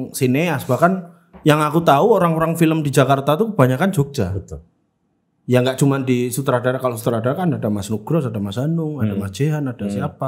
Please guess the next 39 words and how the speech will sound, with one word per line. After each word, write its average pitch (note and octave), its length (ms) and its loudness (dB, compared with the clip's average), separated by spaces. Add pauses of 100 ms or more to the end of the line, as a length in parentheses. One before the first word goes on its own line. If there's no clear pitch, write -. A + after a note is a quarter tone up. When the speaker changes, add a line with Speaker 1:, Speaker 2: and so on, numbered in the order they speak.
(120)
Speaker 1:
ada G#2 120 -14
siapa, A#2+ 340 -14 (120)
eh, - 80 -20
Speaker 2:
Hmm. G2 300 -8
Speaker 1:
siapa? A#2 260 -14 (560)
Mas G2 400 -8
Dab G2 160 -8
Gentong, C#3+ 720 -2
ada G2+ 340 -12
Pak G2 460 -12
siapa A2+ 320 -14
itu. A2+ 180 -14 (340)
Tapi D3+ 280 4
yang G#3 120 4
kru-krunya G3 460 2
kayak D3 220 0
lighting, C3+ 520 2 (240)
D A#2 160 -2
O C#3 220 -4
P E3 100 -2 (280)
gitu, E3+ 400 -2 (140)
eh, A#2+ 420 -4
sering. A#2 500 -4 (300)
Speaker 2:
Banyak A2 320 2
orang G2+ 220 -4
Jogja. F2+ 260 -4
Speaker 1:
Banyak E3 180 4
orang F3 180 -2
Jogja. D3 200 -4
Saya G#3 100 4
Speaker 2:
Hmm. G#3+ 60 -2
Speaker 1:
pernah A3 240 2
syuting A3 340 -2
di F#3+ 100 2
Bandung. D3 540 2 (120)
Speaker 2:
Hmm. G#2 240 -6 (560)
Speaker 1:
Eh, F#3 840 -2 (320)
terus - 480 0 (300)
yang F3 220 4